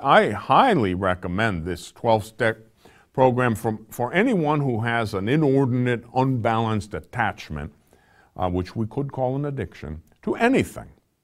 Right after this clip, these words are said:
Whatever it is, drugs, alcohol, food, uh, any number of things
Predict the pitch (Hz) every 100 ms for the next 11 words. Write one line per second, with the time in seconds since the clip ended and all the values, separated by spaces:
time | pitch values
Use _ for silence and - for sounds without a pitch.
0 | _ _ _ - 160 311 302 294 277 -
1 | 101 107 101 - - _ _ 98 101 101
2 | 98 104 104 _ _ 92 95 92 90 85
3 | _ _ - - 85 85 87 127 185 233
4 | 180 143 147 139 131 117 - - - 143
5 | 82 64 57 67 -